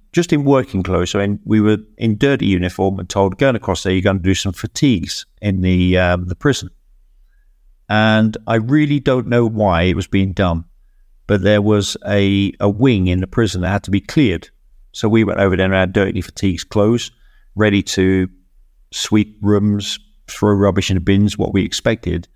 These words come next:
And actually, when we got there, what was very, very interesting is that there was a, uh, four generals stood in the grounds. There was a British, a French, an American, and a Soviet general all stood. What, now, I'm saying general, it could have been brigadiers, but it was certainly high-ranking officers,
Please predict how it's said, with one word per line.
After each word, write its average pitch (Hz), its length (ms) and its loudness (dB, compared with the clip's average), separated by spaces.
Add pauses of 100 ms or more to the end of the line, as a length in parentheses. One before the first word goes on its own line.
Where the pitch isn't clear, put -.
(240)
And 120 100 0
actually, 127 240 0
when 120 120 4
we 104 100 2
got 131 300 -2
there, 85 240 2
what 107 180 -2
was 101 240 -2 (100)
very, 110 380 2
very 92 280 0
interesting - 480 -4 (600)
is 101 140 -2
that 101 120 0
there 95 140 2
was 95 200 2
a, 98 380 0 (100)
uh, 95 180 -2
four 120 320 -2
generals 110 640 -2
stood 98 300 -2
in 98 80 0
the 95 80 0
grounds. 90 540 0
There 95 80 -2
was 95 120 -2
a 95 40 -8
British, - 480 0
a - 60 -10
French, 92 540 -2
an 98 80 -8
American, 95 720 2
and 95 320 0
a 90 60 -4
Soviet 95 520 0
general 101 400 -2 (360)
all 113 200 0
stood. 92 480 -4 (160)
What, 101 320 -8
now, 120 180 2
I'm 120 80 0
saying 135 260 0
general, 98 280 0
it 101 100 -4
could 110 120 -2
have 98 80 0
been 101 160 2
brigadiers, 90 460 -2
but - 140 -20
it - 60 -20
was 98 120 -12
certainly 104 440 -2
high-ranking 92 680 0
officers, - 480 -6